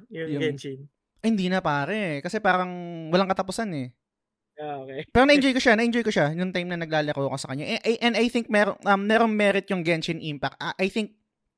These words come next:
Speaker 2: ang ganda ng mga character design nila. Talagang ma-hype ka. Lalo na pag merong banner, ganyan-ganyan. Tas looking forward ka dun sa character na yun. Parang alam nila,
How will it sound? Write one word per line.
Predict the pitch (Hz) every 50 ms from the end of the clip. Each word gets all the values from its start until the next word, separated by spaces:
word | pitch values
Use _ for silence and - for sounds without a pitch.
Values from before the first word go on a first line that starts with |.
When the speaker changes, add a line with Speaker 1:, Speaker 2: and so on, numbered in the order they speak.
| _ _ _ _ -
Speaker 2:
ang | 190 170
ganda | 196 190 196
ng | 202 202 196
mga | 196 196 190 180 180 170
character | - 170 165 170 156 - 170 156
design | 156 147 139 - 143 135
nila. | 131 123 120 110 113
Talagang | - 156 156 165 170
ma-hype | 175 170 165 160 147 - 156 147 - -
ka. | - 131 123 131 - _ _ _ _ _ _ _ _ _
Lalo | - 165 165
na | 165 175
pag | - 165 160
merong | 160 160 151 151 156 151 151 151 151 147 143 143 143
banner, | 139 135 143 135 131 127 135 135 135 135 135
ganyan-ganyan. | 127 131 135 131 135 131 131 131 127 123 123 123 123 135 147 - _ _ _ _ _ _
Tas | - 139 - -
looking | 156 147 - 147 151
forward | 147 - 151 143 143 139
ka | 127 147
dun | 139 143 135 139
sa | - 147 139 131 123 127 123
character | - 131 127 127 127 - - 131 123
na | 123 123
yun. | 117 120 117 113 113 - _ _ _ _ _ _ -
Parang | - 170 202 208 202
alam | 202 202 214 214 202 202
nila, | 202 202 196 190 185 180 180 180 175 175 170 165